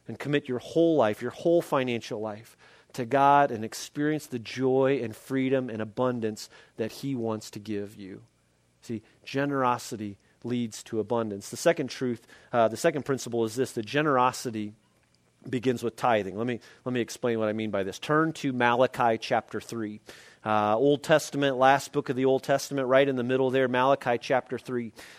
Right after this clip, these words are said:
Uh, Malachi was a minor prophet who prophesied four hundred years before Christ, and he prophesied at a time when the people, uh, were very prideful. They were very self-centered, and, and to top it off, these were God's people. These were God's covenant people, the people of Israel.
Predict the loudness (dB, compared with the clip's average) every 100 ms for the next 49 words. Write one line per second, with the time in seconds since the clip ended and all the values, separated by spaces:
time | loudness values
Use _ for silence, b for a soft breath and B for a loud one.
0 | B 0 6 6 6 6 4 4 4 0
1 | 2 2 2 0 4 4 6 0 -2 B
2 | B -4 -4 4 6 6 2 2 2 2
3 | 0 2 4 2 0 0 2 2 2 -8
4 | -2 0 0 4 4 4 -2 -12 B B
5 | B B -2 0 -4 4 6 6 2 4
6 | 6 6 4 0 -2 0 4 4 2 0
7 | -2 -4 -6 -8 -4 -2 -2 B B 0
8 | 2 2 6 6 4 6 6 6 -2 0
9 | 0 4 4 4 B B -4 6 6 4
10 | -2 0 2 0 -2 B B -2 -2 -4
11 | 2 4 6 8 6 6 -4 -2 2 6
12 | 6 4 -2 -8 -4 -4 -2 0 2 2
13 | 0 2 2 2 -2 -6 -4 -4 -4 -6
14 | 0 0 2 0 0 -10 -12